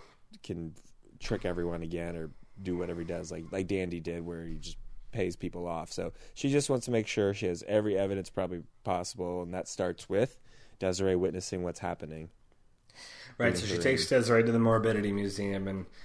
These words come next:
Speaker 2: you know, she sees Ma Petite and Salty, and then the big reveal, which is Jimmy's hands, and that's when Maggie passes out. And so I
Speaker 1: Yeah.
Speaker 2: guess from now on, are we just gonna have Jimmy with his stumps, I guess? I mean
Speaker 1: I,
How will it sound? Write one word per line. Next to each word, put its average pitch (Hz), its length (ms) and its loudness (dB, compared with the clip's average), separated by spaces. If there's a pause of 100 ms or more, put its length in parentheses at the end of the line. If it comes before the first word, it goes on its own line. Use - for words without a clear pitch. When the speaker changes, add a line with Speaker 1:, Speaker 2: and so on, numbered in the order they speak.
(360)
Speaker 2:
you 92 100 -6
know, 90 180 -2
she 101 240 -2
sees 98 400 -2
Ma 98 160 0
Petite 120 420 -2 (140)
and 92 160 -6
Salty, 110 640 -2
and 104 140 -2
then 98 220 -2
the 98 80 -2
big 101 420 -2
reveal, 101 500 0
which 95 200 -4
is 95 240 -6
Jimmy's 107 360 0
hands, 80 440 -6 (300)
and 92 100 -8
that's 92 200 -4
when 98 180 0
Maggie 90 320 -6
passes 92 420 -4
out. 85 220 -6 (320)
And 110 100 0
so 123 160 8
I 113 60 10
Speaker 1:
Yeah. 104 60 6
Speaker 2:
guess 160 200 6
from 147 160 4
now 143 200 12
on, 143 260 10
are 131 120 8
we 123 120 6
just 123 200 2
gonna 117 160 4
have 110 220 4
Jimmy 107 600 2 (560)
with 98 160 -8
his 101 180 -4
stumps, 139 480 -2
I 151 80 2
guess? 165 400 0
I 107 60 -2
mean 101 320 -2
Speaker 1:
I, 110 540 0